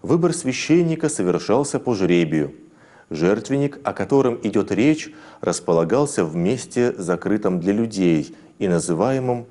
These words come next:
"святая". Куда мог входить только священник. Еще один жертвенник находился в месте под названием "Святая Святых", но туда мог входить только первосвященник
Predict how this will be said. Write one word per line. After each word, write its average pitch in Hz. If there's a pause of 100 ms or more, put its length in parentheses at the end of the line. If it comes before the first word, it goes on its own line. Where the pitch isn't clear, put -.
(100)
"святая". 87 (420)
Куда 82
мог 139
входить 110
только 104
священник. 82 (520)
Еще 87
один 143
жертвенник 127
находился 101
в 80
месте 127
под 90
названием 101 (220)
"Святая 113
Святых", 117 (380)
но 87
туда 85
мог 113
входить 123
только 107
первосвященник 92